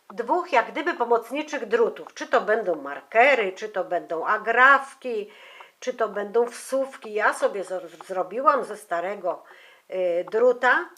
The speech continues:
zrobiłam sobie takie po prostu pomocnicze,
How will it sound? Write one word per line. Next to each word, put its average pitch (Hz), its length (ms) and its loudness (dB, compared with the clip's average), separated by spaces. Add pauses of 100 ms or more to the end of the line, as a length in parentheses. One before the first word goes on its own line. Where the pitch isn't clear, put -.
(100)
zrobiłam 196 520 -2
sobie 196 340 -10
takie 180 340 -10
po 170 140 -18
prostu - 380 -14
pomocnicze, 208 880 -6